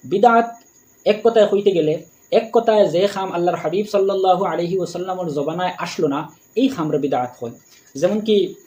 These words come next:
আল আহকামু ফি উসুলিল আহকাম কিতাবের মাঝে আবু মুহাম্মদ আলী ইবনে আহমদ ইবনে সাঈদ আল জজম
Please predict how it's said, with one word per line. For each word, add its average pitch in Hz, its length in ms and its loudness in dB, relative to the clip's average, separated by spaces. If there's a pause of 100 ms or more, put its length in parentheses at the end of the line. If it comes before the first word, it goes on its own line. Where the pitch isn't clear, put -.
(1080)
আল 196 100 4
আহকামু 208 440 0
ফি 202 120 -6
উসুলিল 190 460 -2
আহকাম 190 420 -6 (280)
কিতাবের 185 320 2
মাঝে 156 260 -2 (580)
আবু 165 220 2
মুহাম্মদ 196 380 -2
আলী 175 200 -2
ইবনে 185 220 -2
আহমদ 175 280 -6
ইবনে 180 140 -4
সাঈদ 175 320 -2
আল 165 120 2
জজম 160 280 4